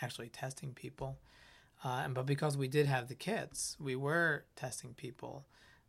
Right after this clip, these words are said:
uh, to see whether they had had covid, both kind of in the moment, but then also in the past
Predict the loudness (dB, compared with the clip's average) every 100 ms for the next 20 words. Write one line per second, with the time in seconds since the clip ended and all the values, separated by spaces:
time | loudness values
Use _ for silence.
0 | -18 -10 -8 -8 -10 -12 -8 -6 -4 -4
1 | -4 -6 -6 -6 -8 -8 -4 -2 -2 -4
2 | -4 -4 -2 -4 -6 -12 -20 -20 -20 -20
3 | _ -16 -8 4 4 4 0 -4 -2 -2
4 | -2 0 0 2 2 2 0 -2 -4 -4
5 | -4 -2 -2 -2 -4 -10 -18 _ -14 -10
6 | -10 -4 0 0 0 -4 -8